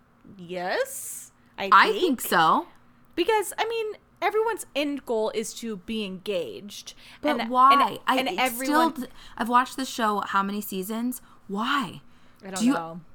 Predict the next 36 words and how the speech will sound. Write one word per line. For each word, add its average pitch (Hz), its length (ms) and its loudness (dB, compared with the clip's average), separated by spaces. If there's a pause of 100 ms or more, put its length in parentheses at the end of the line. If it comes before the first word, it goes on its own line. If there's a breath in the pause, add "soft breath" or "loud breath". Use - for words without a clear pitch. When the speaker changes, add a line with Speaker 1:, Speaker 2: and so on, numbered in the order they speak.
Speaker 2:
I 247 160 8
w-, 302 160 -2 (140)
if 240 160 -2
somebody 339 460 0
gave 185 320 0
me 208 260 -4
a 175 80 -4
good 175 240 -4
explanation 170 600 -6
as 165 140 -8
to - 140 -12
why, - 60 -10 (300 loud breath)
and 214 120 2
I 208 80 2
know 190 260 2
that 175 160 0
I 170 100 2
am 170 140 -4
different. 160 380 -8
I, 165 260 0
I, 156 300 2 (400)
I 175 100 2
know 185 160 0
that 202 120 0
I'm 180 140 2
not 170 180 2
the 165 80 -12
typical, 170 680 -4
like, 147 360 -2 (520 loud breath)
"I 196 100 -8
want 170 280 -10
this 269 320 0
and 185 160 -4
that." 226 200 2
It's 190 140 -8
like, 175 200 -4